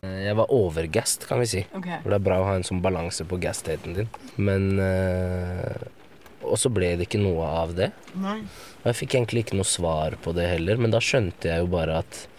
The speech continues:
Speaker 1: de har jo bare vært ute og lufta litt ideer, lekt med tanken om hvem de vil ha med på prosjektet sitt. De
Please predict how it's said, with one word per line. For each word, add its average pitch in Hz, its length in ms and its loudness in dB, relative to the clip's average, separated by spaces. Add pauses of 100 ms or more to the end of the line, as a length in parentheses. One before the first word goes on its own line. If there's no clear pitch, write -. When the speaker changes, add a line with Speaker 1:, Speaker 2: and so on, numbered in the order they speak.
(520)
Speaker 1:
de 110 160 2
har 143 140 4
jo - 20 4
bare 95 220 4
vært 92 160 0
ute 87 160 0
og 90 80 2
lufta 85 320 -2
litt 85 180 -4
ideer, 90 540 2
lekt 92 320 0
med 90 100 0
tanken 90 320 0
om 87 80 2
hvem 87 220 2
de 87 80 2
vil 87 160 2
ha 90 100 2
med 85 160 -2
på 85 160 -4
prosjektet 85 460 -4
sitt. 90 340 -2
De 92 80 0